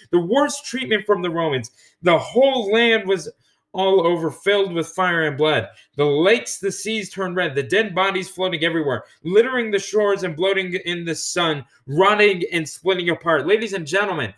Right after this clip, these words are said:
how is this not the equivalence of what is described in Revelation and all the end time prophecies in the Bible? A hideous event.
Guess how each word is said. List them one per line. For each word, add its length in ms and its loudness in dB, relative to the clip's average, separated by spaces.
how 440 0
is 220 4
this 400 -8
not 340 -4
the 360 -10
equivalence 600 -2
of 220 -8
what 160 2
is 160 -6
described 480 -4
in 100 -2
Revelation 560 0
and 140 -2
all 180 4
the 160 -2
end 140 -4
time 260 -4
prophecies 560 -4
in 80 -8
the 100 -4
Bible? 440 -4
A 80 -2
hideous 800 0
event. 520 -4